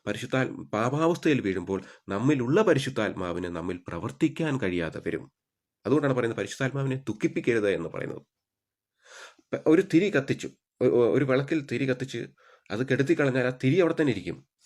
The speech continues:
പക്ഷെ ആ, ആ തിരിയോടുകൂടി എടുത്ത്, തിരിയും എടുത്ത് അവിടെ, തിരിയോടുകൂടി എടുത്ത് കളയുന്നില്ല, വീണ്ടും അവിടെ തിരി കത്തിച്ചാൽ മതി എന്നത്, എന്നതുപോലെ പാപാവസ്ഥയിൽ വീണാൽ അതിൽ പശ്ചാത്തപിച്ച് സത്യവിശ്വാസത്തോടെ,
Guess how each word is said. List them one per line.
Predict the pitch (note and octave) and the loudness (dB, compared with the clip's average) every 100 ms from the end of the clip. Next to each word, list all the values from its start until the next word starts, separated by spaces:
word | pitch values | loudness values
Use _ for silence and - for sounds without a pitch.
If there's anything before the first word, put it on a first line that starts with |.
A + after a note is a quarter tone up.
| _ _ _ _ - | _ _ _ _ -12
പക്ഷെ | G2+ | -6
ആ, | A2+ B2+ - F2 | -6 -6 -8 -2
ആ | A2+ - - - | -2 -2 -4 0
തിരിയോടുകൂടി | A#2 E3 F#3 G#3+ | 6 8 8 8
എടുത്ത്, | F#3+ - C#3 C3+ | 4 4 0 2
തിരിയും | D#3 G3+ | 2 2
എടുത്ത് | F3 D#3+ C#3+ | 2 2 2
അവിടെ, | C3 B2+ F#2+ - - | 4 4 2 -2 -2
തിരിയോടുകൂടി | C3 D3+ F#3 G#3 | 2 4 4 6
എടുത്ത് | F3+ - | 4 4
കളയുന്നില്ല, | C#3+ B2 G2 D#2+ - _ - - - | 4 2 0 -4 -10 _ -20 -10 0
വീണ്ടും | B2 D3 | 2 2
അവിടെ | C#3+ C#3+ | 0 -2
തിരി | C3 C#3 | -4 -2
കത്തിച്ചാൽ | B2 B2+ B2 | -4 -4 -6
മതി | G#2+ F2 - | -8 -10 -6
എന്നത്, | G#2 C3 - | -2 0 0
എന്നതുപോലെ | A2 C3+ A#2 G#2+ F#2+ - | 2 2 2 0 -2 -2
പാപാവസ്ഥയിൽ | G#2 A#2 C#3 C#3+ C#3 D#3+ | -2 0 0 0 2 2
വീണാൽ | B2+ C#3 D#3 A2 - _ _ _ _ _ _ _ _ _ _ _ | 4 6 6 4 -2 _ _ _ _ _ _ _ _ _ _ _
അതിൽ | E2+ G2 - _ _ _ _ _ _ G2 | -10 -10 -12 _ _ _ _ _ _ -8
പശ്ചാത്തപിച്ച് | F#2 C#3 B2+ C3+ C3+ C#3 D3+ - _ _ _ _ _ _ - | -4 -2 -2 -2 -4 -6 -10 -12 _ _ _ _ _ _ -10
സത്യവിശ്വാസത്തോടെ, | G2+ G2 C#3 C3+ C#3 C3+ A#2+ G#2+ | -8 0 2 2 0 -2 -4 -4